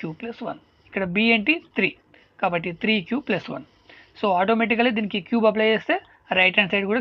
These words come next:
cube అనేది apply అవుతుంది. So ఇప్పుడు త్రీ క్యూ plus one whole cube. దీన్ని ఒకసారి చూసినట్టయితే ఏ cube plus A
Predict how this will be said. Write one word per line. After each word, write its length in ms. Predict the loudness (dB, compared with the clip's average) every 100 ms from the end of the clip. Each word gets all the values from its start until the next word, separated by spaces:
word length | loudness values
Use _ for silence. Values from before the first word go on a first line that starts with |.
| -2
cube 180 | -2 -2
అనేది 180 | -2 -2
apply 220 | -2 -2 -4
అవుతుంది. 320 | -8 -16 -20 -20 _ _ -20 -20 _ -2
So 80 | 4 6 4
ఇప్పుడు 180 | 2 -2 0
త్రీ 140 | 4 4 2
క్యూ 120 | 2 2 2
plus 220 | 2 0 4
one 160 | 4 4 -4
whole 280 | -4 -2 -2 -4
cube. 540 | -4 -2 -2 -4 -8 -16 -20 _ _ _ -8
దీన్ని 180 | -6 -6
ఒకసారి 220 | -4 -4
చూసినట్టయితే 500 | -4 -4 -4 0 2 2 -2 -14 -20 _ 0 2
ఏ 40 | 2 2
cube 320 | 2 2 0 0
plus 260 | 2 2 0 -14 _ _ _ _ _ _ _ _ _ _ 2
A 40 | 4